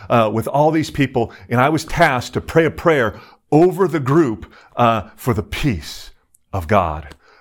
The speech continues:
which was ironic because I, I was so incredibly nervous that I was, I was physically shaking, right? And here I am gonna pray over people for the peace of God. But in that group, uh, was a group of, there was,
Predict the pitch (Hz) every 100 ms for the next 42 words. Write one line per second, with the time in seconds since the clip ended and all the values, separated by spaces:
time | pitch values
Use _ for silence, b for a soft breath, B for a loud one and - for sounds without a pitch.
0 | b 104 117 113 113 110 147 135 101 101
1 | - B B 117 123 110 110 - 120 113
2 | - 139 120 - 147 143 127 123 117 127
3 | 135 117 101 - B 123 110 113 113 113
4 | 117 113 - - 131 127 113 - - 143
5 | 143 107 98 101 113 120 104 135 123 120
6 | 110 107 - 135 127 117 110 123 110 113
7 | 113 107 127 123 123 107 120 120 107 -
8 | B B 120 127 - 110 - 123 139 160
9 | 143 143 135 117 107 85 85 - B B
10 | - 101 101 98 90 104 101 98 92 98
11 | 101 87